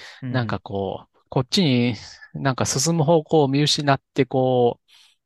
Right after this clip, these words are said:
Speaker 2: う、見失ったりとか、あとは普通にこう詰まったりとか、
Speaker 1: うん。はいはいはい。
Speaker 2: 普通にぶつかって詰まったりとか、とり-、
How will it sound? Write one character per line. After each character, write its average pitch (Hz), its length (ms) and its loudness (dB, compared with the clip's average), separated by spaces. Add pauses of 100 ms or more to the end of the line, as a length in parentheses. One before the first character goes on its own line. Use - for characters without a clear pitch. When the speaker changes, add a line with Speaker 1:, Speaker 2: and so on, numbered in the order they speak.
(200)
Speaker 2:
う、 135 40 -10
見 131 80 -4
失 131 160 -4
っ 123 80 -6
た 143 100 -4
り 120 60 -4
と - 120 -14
か、 98 460 -4
あ - 120 -4
と 120 100 -4
は 127 60 -4
普 127 120 -6
通 139 240 -6
に 135 120 -6
こ 131 160 -4
う 127 60 -2
詰 - 220 -8
ま 127 80 0
っ - 80 -8 (100)
た 95 100 -2
り - 100 -10
と - 100 -18
か、 - 420 -6 (300)
Speaker 1:
う 135 40 -4
ん。 - 20 -4
は 123 60 -4
い 113 40 -6
は - 20 -6
い 117 40 -4
は 117 40 -2
い。 - 20 -8
Speaker 2:
普 110 40 -6
通 135 80 -4
に 123 80 -6
ぶ 113 140 -6
つ - 100 -8
か 135 120 0
っ - 40 -2
て - 140 -2
詰 123 200 -6
ま 131 60 0
っ - 60 -4
た - 140 -4
り 92 80 -4
と 95 120 -12
か、 95 180 -4
と 120 140 -4
り-、 117 100 -6